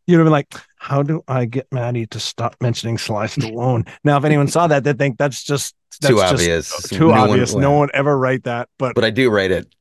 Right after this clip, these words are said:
Speaker 2: I write it in, like, I carve it into my desk while we're doing the show.
Speaker 1: Like, "All work and no play makes
Speaker 2: Yeah.
Speaker 1: Tony a dull boy. How do I get Maddie to stop <laughs> mentioning Sly Stallone?" Um, all right, so that's a great list. Any honorable mentions?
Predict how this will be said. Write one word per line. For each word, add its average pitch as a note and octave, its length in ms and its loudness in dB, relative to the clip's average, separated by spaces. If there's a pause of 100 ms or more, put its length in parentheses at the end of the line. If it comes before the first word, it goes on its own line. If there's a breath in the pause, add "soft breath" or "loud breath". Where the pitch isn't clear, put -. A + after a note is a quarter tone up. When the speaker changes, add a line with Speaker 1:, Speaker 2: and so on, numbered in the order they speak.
(560)
Speaker 2:
I A2 60 -2
write A2+ 220 0
it G#2 180 -4
in, G#2 260 -4
like, G#2 220 -2 (140)
I G#2+ 120 -2
carve B2 380 0
it A#2+ 60 0
into A2+ 180 2
my G2 140 0
desk G#2+ 460 -4
while F2+ 240 0
we're F#2+ 120 -2
doing F#2 240 -6
the F2 60 -10
show. F#2+ 300 -12
Speaker 1:
Like, D#3+ 180 0
"All C#3+ 240 4
work D3+ 240 2
and D3 100 0
no D3 140 2
play D3 260 0
makes C3+ 320 -4
Speaker 2:
Yeah. F2+ 200 -2
Speaker 1:
Tony C3+ 180 -2
a B2+ 80 -2
dull C3 300 0
boy. A2+ 260 -6
How B2 160 -4
do C3 80 0
I B2+ 120 0
get B2+ 180 -4
Maddie B2 220 -4
to A#2+ 80 -6
stop A#2+ 340 -8
<laughs> - 80 -10
mentioning B2 340 -6
Sly B2 220 -2
Stallone?" D3+ 500 2 (540 loud breath)
Um, E3 360 4
all F#3+ 80 6
right, F3+ 180 6
so D3+ 100 -2
that's F#3+ 180 4
a G3 60 0
great C3 580 -2
list. F3 360 -2
Any G3+ 160 2
honorable F#3+ 340 0
mentions? G#3+ 880 -6